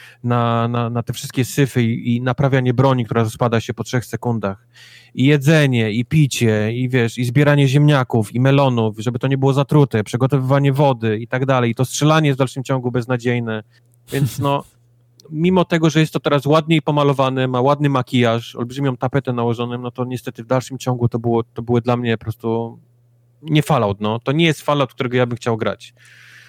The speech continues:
I ile by tam by nie było N P C-tów i jakby to nie poprawiło, powiedzmy, gameplayu, bo, bo prowadzą na teraz, mówię,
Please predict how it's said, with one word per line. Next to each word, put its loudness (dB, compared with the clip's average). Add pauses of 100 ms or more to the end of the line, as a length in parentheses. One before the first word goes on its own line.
(380)
I -2
ile 6
by 2
tam -2
by 2
nie 2
było 4
N -4
P 0
C-tów -2 (300)
i 0
jakby 2
to 2
nie 2
poprawiło, 4
powiedzmy, -2
gameplayu, 2
bo, -2
bo -4 (200)
prowadzą 0
na -2
teraz, -4
mówię, -4